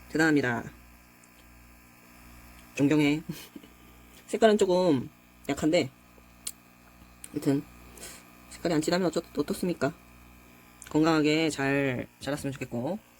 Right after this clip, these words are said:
얘 아직도 날아다니네요. 지금 가만히 있는 애들은 암컷이고, 이렇게 날아다니는 애가 수컷이에요. 수컷들은, 어,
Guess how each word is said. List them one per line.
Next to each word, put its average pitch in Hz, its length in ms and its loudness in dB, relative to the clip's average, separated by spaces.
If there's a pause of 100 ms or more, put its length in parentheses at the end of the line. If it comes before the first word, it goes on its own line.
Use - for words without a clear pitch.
(460)
얘 147 60 -4
아직도 151 260 -2
날아다니네요. 151 680 -2 (420)
지금 175 160 -2
가만히 233 320 4
있는 202 160 2
애들은 185 400 0
암컷이고, 165 440 -2
이렇게 127 140 -8
날아다니는 147 460 -2
애가 135 340 -2
수컷이에요. 123 400 -10 (1800)
수컷들은, 196 800 2
어, 127 120 -2